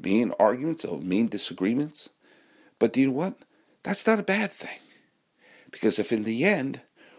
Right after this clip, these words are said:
we're gonna look back at the two thousand tens in twenty, thirty years from now and go like, "Man, we've made some big strides from them.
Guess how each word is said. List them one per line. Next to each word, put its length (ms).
we're 160
gonna 160
look 200
back 280
at 60
the 80
two 200
thousand 380
tens 420
in 100
twenty, 300
thirty 300
years 240
from 140
now 100
and 80
go 80
like, 180
"Man, 340
we've 200
made 180
some 300
big 220
strides 460
from 240
them. 340